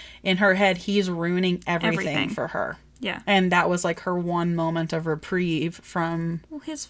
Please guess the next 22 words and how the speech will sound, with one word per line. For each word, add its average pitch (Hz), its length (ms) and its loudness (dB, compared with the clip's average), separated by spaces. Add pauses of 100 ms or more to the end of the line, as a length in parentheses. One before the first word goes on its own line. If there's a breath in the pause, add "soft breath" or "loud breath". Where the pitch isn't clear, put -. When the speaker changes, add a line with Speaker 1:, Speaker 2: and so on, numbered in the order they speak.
Speaker 1:
her 302 80 0
Speaker 2:
fucking 330 200 2
Speaker 1:
whole 277 180 6
life. 165 200 8
Speaker 2:
birth? 302 580 6 (600 soft breath)
Killed 233 180 -2
his 233 160 0
father. 254 340 2
Like, 214 200 4
that's 440 200 8
really 359 420 -2
sad. 214 920 6
Speaker 1:
<laughs> - 80 -20
Yeah. 180 320 0 (1120 loud breath)
And 226 240 6
I 262 240 10
made 311 200 6
a 240 60 4
note, 202 280 4
like, 202 180 4
this 254 180 4
is 233 220 -2